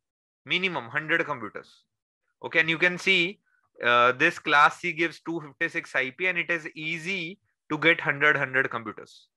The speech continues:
right? So you can note down network bits is twenty-four, host bit is eight. This is by default of class C, right? So please note down this table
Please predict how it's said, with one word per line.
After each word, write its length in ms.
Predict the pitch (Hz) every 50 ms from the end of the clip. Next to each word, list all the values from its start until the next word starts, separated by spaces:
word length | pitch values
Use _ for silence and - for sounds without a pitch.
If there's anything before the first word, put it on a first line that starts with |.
| _ _ _ _ -
right? 260 | 185 208 147 - - - _ _ _ _ _ _ _ _
So 80 | -
you 120 | 151 165 160
can 180 | 175 180 180
note 240 | 170 170 180 175 156
down 200 | 170 190 196 185
network 400 | 175 160 143 - 170 180 170 165
bits 280 | 175 180 180 - - 202
is 380 | 202 220 254 381 - - - _ _ _ _ _ _ _ _ _ _ _
twenty-four, 840 | 135 143 147 143 139 - - 170 170 165 - 165 165 165 165 175 175
host 360 | 156 156 151 160 160 - -
bit 200 | 160 175 175 - 190
is 400 | 190 208 226 254 247 - - - _ _ _ _ _ _ _ _ -
eight. 420 | 147 165 170 165 160 151 127 - 135 131 123 - 117
This 180 | 123 143 -
is 100 | 165 170 160
by 200 | 165 175 196 208
default 400 | 202 220 180 180 165 143 135 123 - - -
of 260 | 131 135 143 165 _ -
class 340 | 151 139 131 - - -
C, 260 | - 226 226 160 - _ _ _ _ _ _ _ _ _ _ _ _ _ _ _ _ _ _ _
right? 220 | - 175 233 208 - - - _ _ _ _ _ _ _ _ _ _ _ _ _ _ _ _ _ _ _ _ _ _ _ _ _ _ _ _ _ _
So 140 | - 170 170
please 500 | - - 180 196 208 220 226 214 190 185
note 340 | 175 170 175 180 185 170 160
down 300 | 185 185 180 185 180 175
this 220 | 165 170 170 -
table 560 | - 165 156 143 135 139 135 123 120 127 139